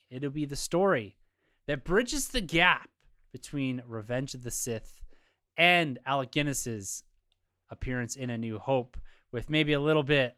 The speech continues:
of the Rebels episodes with Obi-Wan Kenobi sprinkled in there. Who knows? But we got a casting list, an official casting list. Now, if we go back a couple of months, we knew, of course, Ewan McGregor's coming back to reprise the role of Obi-Wan Kenobi, and Hayden Christensen.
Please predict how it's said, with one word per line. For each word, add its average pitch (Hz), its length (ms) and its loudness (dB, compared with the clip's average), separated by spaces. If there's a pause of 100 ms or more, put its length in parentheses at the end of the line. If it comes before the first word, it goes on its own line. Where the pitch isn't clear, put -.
of 127 180 -2
the 120 60 -6
Rebels 131 340 2
episodes 117 420 -4
with 120 120 -6
Obi-Wan 117 320 -2
Kenobi 117 320 -4
sprinkled 120 480 -4
in 120 100 -2
there. 107 120 -4
Who 160 160 2
knows? 143 360 6
But 165 140 2
we 165 80 0
got 240 100 4
a 262 40 0
casting 196 560 0
list, 127 180 -10
an 143 60 -8
official 247 440 -4
casting 143 640 0
list. 107 240 -14
Now, 147 220 -2 (540)
if - 60 -20
we 190 40 0
go 269 100 4
back 240 240 4
a 170 40 -14
couple 143 360 -8
of 127 60 -2
months, 107 360 -8
we 135 100 -6
knew, 165 420 -4
of - 100 -16
course, 117 300 -10
Ewan 117 180 -10
McGregor's 107 320 -8
coming 120 160 -6
back 110 180 -4
to - 60 -10
reprise 160 260 4
the 139 60 -4
role 131 180 0
of 123 80 -2
Obi-Wan 123 280 -2
Kenobi, 123 380 -6
and 120 100 -6
Hayden 285 280 -4
Christensen. - 600 -8